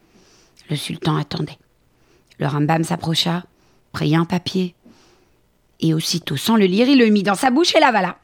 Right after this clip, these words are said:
Tout le monde a bien vu qu'il y avait deux papiers dans cette boîte, » dit-il. « J'en ai avalé un. Il suffit de lire le deuxième pour savoir celui que j'ai tiré. Si c'est le mot vie,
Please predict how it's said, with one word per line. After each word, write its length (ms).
Tout 100
le 80
monde 180
a 60
bien 180
vu 100
qu'il 120
y 80
avait 120
deux 100
papiers 380
dans 120
cette 200
boîte, » 280
dit-il. « 380
J'en 200
ai 100
avalé 260
un. 240
Il 140
suffit 320
de 80
lire 160
le 120
deuxième 360
pour 140
savoir 280
celui 240
que 120
j'ai 120
tiré. 380
Si 160
c'est 140
le 100
mot 140
vie, 300